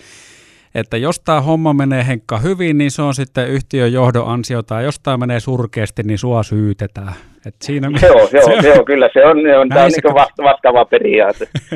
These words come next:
Speaker 1: <laughs> Joo, ja sitten samahan se on jossain jääkiekossa, että tuomarit on esillä silloin, jos he on puhaltanut pilliä vähän huonosti peleissä, mut jos menee hyvin, niin ollaan vaan hiljaa.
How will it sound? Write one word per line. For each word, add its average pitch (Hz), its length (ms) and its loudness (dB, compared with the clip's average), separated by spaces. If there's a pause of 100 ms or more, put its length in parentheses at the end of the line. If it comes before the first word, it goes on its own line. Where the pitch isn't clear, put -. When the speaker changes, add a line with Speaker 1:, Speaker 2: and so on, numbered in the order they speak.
Speaker 1:
<laughs> - 320 -20
Joo, 147 160 0
ja 156 60 0
sitten 147 240 -8
samahan 156 280 -2
se 147 80 -4
on - 20 -2
jossain 135 260 -4
jääkiekossa, 127 600 -6
että 113 160 -8
tuomarit 127 500 -6
on 113 100 -8
esillä 117 280 -6
silloin, 113 320 -6
jos 107 160 -8
he 120 60 -8
on 110 120 -6 (400)
puhaltanut 127 520 -4
pilliä 113 360 -6
vähän 110 200 -6
huonosti 113 400 -8
peleissä, 110 480 -10
mut 104 200 -12
jos 110 140 -12
menee 139 220 -6
hyvin, 131 280 -4
niin 117 100 -8
ollaan 110 300 -6
vaan 104 160 -6
hiljaa. 95 560 -8